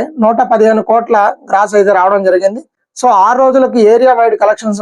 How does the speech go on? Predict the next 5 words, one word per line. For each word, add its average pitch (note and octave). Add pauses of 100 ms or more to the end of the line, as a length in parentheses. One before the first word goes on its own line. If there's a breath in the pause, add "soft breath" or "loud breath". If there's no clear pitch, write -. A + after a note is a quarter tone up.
మనం F#3+
చూస్తే, G#3 (1300)
దీంట్లో G#3 (520 loud breath)
మొదటగా A3+ (420)
ముందు A#3